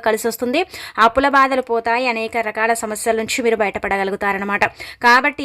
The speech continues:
ఏంటంటేనండి మనకు పౌర్ణమి గ్రహణం ఏర్పడుతుంది కాబట్టి ఈ సమయాలలో ఖచ్చితంగా ఈ పరిహారం చేసేసుకొని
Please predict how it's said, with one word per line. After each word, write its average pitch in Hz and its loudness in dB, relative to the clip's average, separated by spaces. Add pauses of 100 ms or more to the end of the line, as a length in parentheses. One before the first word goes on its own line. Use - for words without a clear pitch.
ఏంటంటేనండి 226 -6
మనకు 226 -4
పౌర్ణమి 233 0
గ్రహణం 226 0 (120)
ఏర్పడుతుంది 208 -4
కాబట్టి 226 2
ఈ 247 -6
సమయాలలో 226 4
ఖచ్చితంగా 220 -2
ఈ 220 2
పరిహారం 214 0
చేసేసుకొని 220 -2